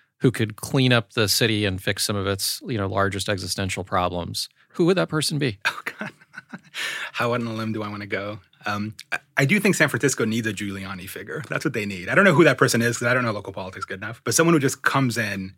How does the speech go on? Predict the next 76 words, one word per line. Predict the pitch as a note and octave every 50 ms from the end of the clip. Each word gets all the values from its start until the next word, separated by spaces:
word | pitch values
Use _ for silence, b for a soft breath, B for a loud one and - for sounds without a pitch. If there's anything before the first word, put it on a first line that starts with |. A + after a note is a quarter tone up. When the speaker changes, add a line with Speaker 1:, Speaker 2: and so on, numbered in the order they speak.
| -
Speaker 2:
and | - A#2 A2
basically | A#2 A#2+ A2 - A#2 - A2+ G2+
puts | - A#2+ A#2 -
his | G#2+ -
foot | - G#2+ F#2+
down | F#2 F#2 E2+ D#2 D#2+ F2 F#2
and | - G#2
starts | - G#2+ G#2+ G#2+
cleaning | - G#2 F#2+ G2 G2
things | - F2+ F2+ F2+
up, | F#2 D#2+ - -
I | -
think | - F#2+ F#2+
would | F#2+ F2+
not | E2+ D#2+ -
be | - -
a | -
terrible | - - - - - - -
idea. | - - F#2 - - - - -
I | -
mean, | A2+ A2 G#2+ G#2 G2 G2 F#2 - _ _ -
I, | C#3+ D3 - -
I | D#3+
think | E3+ G#3+
it'd | F#3+ D#3
be | C3 B2+
totally | - - E3 F3 C#3+ C#3+ C3
amazing. | A2+ A2+ A#2 A#2+ A2 G2+ G2 A2+
I | D3
don't | -
know | -
how | D#3 C#3
good | B2+ C3
it |
would | A2+ A#2
be | A2+
for | - -
San | G#2+ G#2
Francisco, | F2+ F2 - G2+ - - C3
but | C3
I'd | A#2+ A2+ G#2
love | G#2+ G#2+ A#2 B2 A2 -
just | - - -
to | -
see | - - - A2 G#2+
that. | A2 A#2+ C#3 D3 - _ B B B B B B B
If | C#3+ A#2
somebody | - - - D3+ D3 D3+ D3 C3+
like | B2+ A#2 -
Sam | - - A2+ G#2 F#2+
Altman, | F2+ - - - B2
for | - - D3
example, | C3 - - C#3+ - -
became | - C3+ C3+ - C3+ C3
mayor | B2 G#2+ G#2 A2 A#2
of | B2
San | - - A2
Francisco, | - A#2+ - A#2 A2 - - C#3+ C#3 - B B B
I, | D#3+ F3 - -
I | D#3+ G3
don't | A3+
know | G#3 F#3+
that | E3+
it | D#3+
would | C#3+ C#3
necessarily | C#3+ C3+ - D3 C#3 B2+
be | A#2+ A#2 G2+ F#2+ - _ _ _ _ _ -
good | - D3+ D3 D3
for | C#3+ - F3
San | - E3 D#3
Francisco | D#3 D3+ C#3+ D#3+ C#3+ - C#3 B2+
net | B2 C3+ C3
or | A#2
good | A2+ C3 -
for | A#2
everybody. | A2+ A2 A#2 C3 E3 E3+ E3